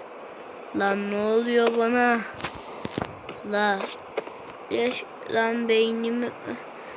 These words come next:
aa dayı, dayı, beni hastaneye mi götürdün dayı? Dayı oğlum.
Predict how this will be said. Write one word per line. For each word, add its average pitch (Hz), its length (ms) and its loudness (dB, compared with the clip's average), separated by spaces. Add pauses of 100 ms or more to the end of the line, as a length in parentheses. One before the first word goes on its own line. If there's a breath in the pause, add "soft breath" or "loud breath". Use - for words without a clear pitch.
(540 loud breath)
aa 262 500 8 (140)
dayı, 226 440 0 (360)
dayı, - 300 -2 (380)
beni 226 320 2
hastaneye 240 920 -4
mi 330 280 2
götürdün 220 720 -4 (320)
dayı? 220 260 -2 (1500)
Dayı 214 300 2
oğlum. 214 580 0